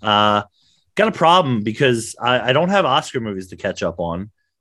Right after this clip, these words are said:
Um, there's not really any big movies out right now. There, there, I mean, listen, we all have our, our niche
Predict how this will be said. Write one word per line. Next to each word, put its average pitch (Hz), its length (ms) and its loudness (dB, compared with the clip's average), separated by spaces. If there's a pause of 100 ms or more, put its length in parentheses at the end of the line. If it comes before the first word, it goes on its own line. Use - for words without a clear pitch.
(160)
Um, 202 320 2
there's 214 260 -2
not 151 200 0
really 208 340 0
any 185 200 -2
big 143 540 -4
movies 131 760 -6
out 151 200 0
right 170 220 -2
now. 175 280 -2
There, 139 180 -2
there, 156 260 -4
I 151 80 -4
mean, 170 300 -6
listen, 110 440 -4
we 175 160 -2
all 151 220 4
have 117 220 0
our, 101 320 0
our 107 120 -8
niche 110 600 -6